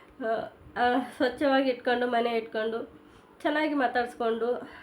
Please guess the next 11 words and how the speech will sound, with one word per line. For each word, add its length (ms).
ಆರಾಮಾಗಿದ್ದರೆ 720
ಸಾಕು 600
ಅಂತಂದೇಳಿ 680
ಈ 180
ಥರ 240
ಹೊರಗಡೆ 440
ಕಳಿಸಲ್ಲ 460
ಅಂತಂದೇಳಿ 640
ಈ 20
ಥರ 200
ಹೇಳಿದ್ರಲ್ವ. 680